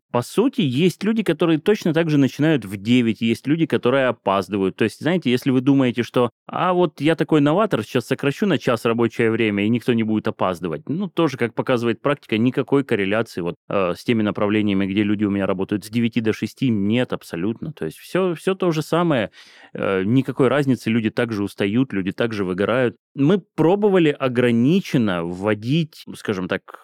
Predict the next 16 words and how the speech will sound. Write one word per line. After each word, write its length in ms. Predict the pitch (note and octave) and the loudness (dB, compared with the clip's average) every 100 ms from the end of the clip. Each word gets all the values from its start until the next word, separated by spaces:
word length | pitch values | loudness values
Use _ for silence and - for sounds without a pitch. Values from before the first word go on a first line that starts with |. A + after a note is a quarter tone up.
| - | -4
короткую 520 | C#3+ D#3 G#2 - F2+ | 2 4 2 0 -6
рабочую 420 | F2 E2+ E2+ G2 | -4 -4 -6 -4
неделю, 420 | G2+ A#2+ E3 D#3 C3 - - | -4 0 2 0 -2 -10 -20
но 580 | - D3 C#3 C3+ D3 E3+ | -12 -4 0 2 2 2
я 260 | C3+ C#3+ | 2 2
не 100 | F3 | 4
могу 240 | F3 F#3 G3 | 2 2 0
сказать, 280 | - F3+ D#3 | 0 0 0
что, 400 | - D#3 D3+ - - | 0 0 0 -4 -6
опять 320 | C#3 D3+ F3+ | -2 2 2
же, 180 | B2 - | 0 -2
есть 380 | - A2+ F3+ - | -6 0 0 0
эксперименты, 800 | D#3+ - D#3+ C3+ A#2 E3+ G3+ G#2 | -6 -4 2 2 4 2 0 -2
которые 360 | - - F3 E3+ | -6 -2 0 0
показывают, 640 | - - E3 F3 E3 C3+ | -2 -2 -2 0 2 0
что 640 | - - C3 C3 C3 C3 | -4 -2 2 2 0 -2